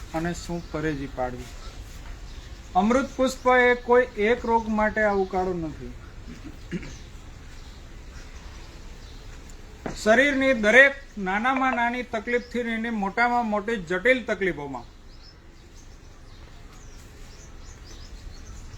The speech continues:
જટિલમાં જટિલ તકલીફોમાં કારગર છે. પણ હમણાં જ પરમારભાઈએ વાત કરી એમ કે ચુસ્ત પરેજી સાથે આપણે પ્રયોગ કરશું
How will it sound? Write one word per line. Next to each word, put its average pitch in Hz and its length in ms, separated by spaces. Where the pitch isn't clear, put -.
જટિલમાં 277 600
જટિલ 247 340
તકલીફોમાં 233 720
કારગર 208 400
છે. - 220
પણ 208 240
હમણાં 226 280
જ 262 100
પરમારભાઈએ 233 600
વાત 208 280
કરી 202 340
એમ 165 100
કે 226 120
ચુસ્ત 240 340
પરેજી 226 560
સાથે 208 380
આપણે 208 260
પ્રયોગ 190 320
કરશું 196 480